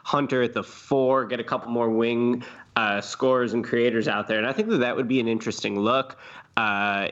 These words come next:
in this particular scenario. For Hunter in general, he might be the, the one prospect in the top seven or the top eight that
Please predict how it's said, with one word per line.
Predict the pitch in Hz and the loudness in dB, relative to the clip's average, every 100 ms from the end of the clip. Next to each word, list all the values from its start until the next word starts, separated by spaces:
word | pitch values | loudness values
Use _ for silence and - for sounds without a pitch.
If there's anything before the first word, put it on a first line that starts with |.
| - | -2
in | 127 | 2
this | 127 | 2
particular | - 127 120 117 110 101 | 0 -2 -2 0 -2 -2
scenario. | - 107 107 107 104 104 104 | -2 0 0 0 0 0 0
For | - 139 131 | 0 0 0
Hunter | 175 196 208 | -2 2 2
in | 180 135 104 | 2 -2 0
general, | 101 117 147 180 185 | -2 0 0 0 -2
he | - - 214 254 | -8 -2 0 4
might | 262 262 262 | 2 0 -2
be | 160 165 165 | 0 4 4
the, | 131 127 117 113 107 - - - - | 2 2 2 0 -2 -8 -20 -20 -2
the | 135 | 2
one | 131 160 | 2 2
prospect | - 131 127 - 139 131 | 0 -2 -2 -2 -4 -4
in | 127 | -6
the | 113 | -6
top | - 123 127 | -2 -2 -2
seven | - 123 123 | -4 -2 -2
or | |
the | 101 | -4
top | 107 - 113 110 | -6 0 0 0
eight | 110 110 | -4 -2
that | 117 | -2